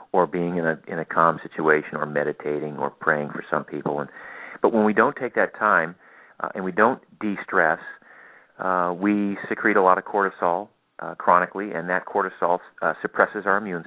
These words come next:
system. We might get sick more often, um, and ostensibly that just may show up as more colds and flu, but who knows what's happening at a more, um, sophisticated level with cancer. I mean, we've got, you know, our immune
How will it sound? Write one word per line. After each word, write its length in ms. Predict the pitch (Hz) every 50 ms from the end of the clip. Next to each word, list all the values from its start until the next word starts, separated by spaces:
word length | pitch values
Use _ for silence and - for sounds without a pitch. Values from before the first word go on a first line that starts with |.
| -
system. 280 | 92 - - - 92 - _ _ - - - - -
We 100 | - 117
might 180 | 107 101 101 -
get 100 | 98 - - - -
sick 180 | 123 120 - -
more 240 | 101 92 85 85
often, 440 | 78 76 76 73 - - 90 107 120 _ _ _ _ - - - _ _ _
um, 460 | 87 87 82 80 80 80 80 78 - _ _ -
and 120 | 92 90
ostensibly 560 | 85 82 - - - 110 110 98 - 90 87
that 260 | 82 82 76 60 82 90
just 140 | 90 -
may 140 | 87 82 76 - -
show 160 | - 82 78
up 120 | 82 - -
as 60 | 78 82
more 120 | 80 80 78
colds 300 | - - 87 85 80 76
and 100 | 71 - -
flu, 220 | - 139 123 92 - - - - -
but 100 | - 131
who 140 | - 147 156
knows 280 | 131 127 127 135 143 127
what's 180 | 123 101 - -
happening 440 | 92 82 82 - 87 82 80 82 82
at 80 | 80
a 20 | 80
more, 340 | 80 82 82 82 82 85 - - - - - - - - - _ -
um, 520 | 90 87 82 80 80 80 78 78 76 73 - -
sophisticated 540 | - - 113 101 - - - 90 85 82 82
level 280 | 85 87 85 85 82
with 140 | 80 78 76 - -
cancer. 380 | - 90 87 90 - - 76 78
I 60 | 80
mean, 140 | 78 78 85
we've 120 | 90 87
got, 200 | - 95 90 - - - - - - - - - - -
you 60 | - 92
know, 80 | 90
our 160 | 87 90 92
immune 260 | 90 87 90 95 92